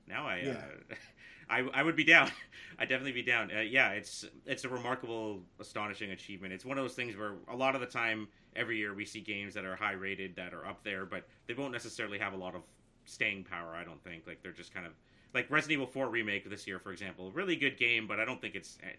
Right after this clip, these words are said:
Speaker 1: it's, like, you know, gonna be thought of in, in many years to come. But, like, Baldur's Gate three is, like, one of those things where when people say, "Oh, this is one of the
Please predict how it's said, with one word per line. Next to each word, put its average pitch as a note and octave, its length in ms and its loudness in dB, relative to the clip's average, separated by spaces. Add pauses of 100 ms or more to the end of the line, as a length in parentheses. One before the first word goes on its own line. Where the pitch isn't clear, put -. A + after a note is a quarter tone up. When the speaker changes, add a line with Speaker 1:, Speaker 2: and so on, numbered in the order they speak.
(100)
Speaker 1:
it's, - 200 -18
like, - 240 -14 (1200)
you A2+ 80 -4
know, F2 160 -6
gonna G2+ 280 -4 (320)
be G2+ 260 -16 (120)
thought A#2+ 220 2
of F#2+ 200 -6
in, F#2 220 -10
in G#2 120 -8
many F#2+ 160 -4
years F#2 200 -6
to F2 80 -12
come. F#2+ 200 -8
But, F2 120 -8
like, E2+ 220 -12 (300)
Baldur's A2+ 300 -2
Gate G#2+ 200 -2
three G#2 300 -6
is, E2 280 -8
like, D2 220 -12 (760)
one A2+ 140 -2
of G2+ 60 -4
those G2 140 -8
things G2 260 -8
where F2+ 80 -10
when F#2 120 -10
people G#2+ 220 -8
say, F#2 160 -6
"Oh, F2+ 60 -6
this G2+ 120 -10
is G2 80 -10
one G2+ 80 -8
of F#2+ 80 -12
the F2+ 80 -14